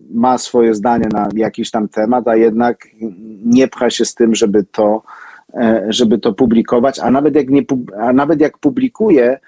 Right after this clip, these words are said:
to nie od-, nie napotyka to na rezonans-, szeroki rezonans społeczny.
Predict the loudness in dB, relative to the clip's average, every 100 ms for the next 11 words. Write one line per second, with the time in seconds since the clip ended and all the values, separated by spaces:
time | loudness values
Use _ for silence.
0 | _ _ _ _ 0 2 4 2 -2 -4
1 | -2 -2 -2 -4 -4 -6 -10 -6 -6 -6
2 | -8 -6 -2 0 2 2 2 0 -4 -6
3 | -2 -2 0 0 2 2 0 -2 -2 0
4 | 2 2 0 2 2 0 -2 -4 -4 0
5 | 2 0 -4 -14